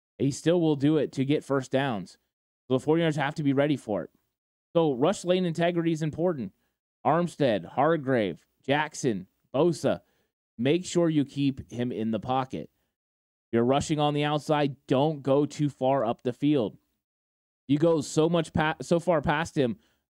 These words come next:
a couple yards past him, he's gonna be able to escape the pocket. You're an interior defensive lineman. Don't lose your lane.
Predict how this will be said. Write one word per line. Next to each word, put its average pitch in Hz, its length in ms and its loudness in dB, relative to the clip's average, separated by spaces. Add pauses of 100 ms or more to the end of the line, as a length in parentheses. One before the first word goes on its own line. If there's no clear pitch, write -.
a 151 60 2
couple 160 180 2
yards 151 240 2
past 151 340 0
him, 117 160 -2 (300)
he's 156 140 -2
gonna 170 200 2
be 156 140 2
able 156 160 2
to 156 160 2
escape 131 340 0
the 123 80 0
pocket. 143 480 -2 (540)
You're 147 140 2
an 156 60 0
interior 165 460 0
defensive 156 540 -4
lineman. 139 540 -2 (500)
Don't 151 320 2 (400)
lose 147 480 2
your 139 300 2
lane. 127 500 0